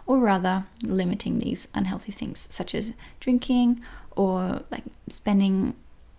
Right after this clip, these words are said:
late nights out. If I was promoting a healthy lifestyle which incorporated sleep, that would mean that late nights out drinking didn't align with that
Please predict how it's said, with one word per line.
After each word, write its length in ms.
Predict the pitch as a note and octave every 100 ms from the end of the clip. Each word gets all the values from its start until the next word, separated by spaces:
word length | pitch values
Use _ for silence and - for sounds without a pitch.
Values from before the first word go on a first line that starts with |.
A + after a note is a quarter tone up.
| -
late 380 | G3 G3+ -
nights 640 | F#3+ F#3 G3+ A3 - - - -
out. 540 | G#3+ A3+ - - - - - - - - - - -
If 280 | G#3 G3+ -
I 220 | - G3+ G3
was 200 | F#3+ -
promoting 560 | - G3 F#3+ F#3+ F#3
a 40 | F3+
healthy 360 | - F#3+ -
lifestyle 380 | F#3 F#3 - F#3
which 320 | F3 - - -
incorporated 580 | G#3+ G#3 G3+ F#3+ F3 -
sleep, 500 | - D#4+ B3 - - - - - - - -
that 160 | G3
would 160 | G3+ F#3+
mean 220 | F#3 F3+
that 240 | F3+ F3 - - - - - - - -
late 320 | F#3 F#3 -
nights 400 | F#3 F3+ - - -
out 220 | F3+ -
drinking 480 | - G3 G3 G3 - - -
didn't 320 | - F#3+ F3+ -
align 380 | G3 F#3 F#3 G3
with 180 | G3+ -
that 240 | - -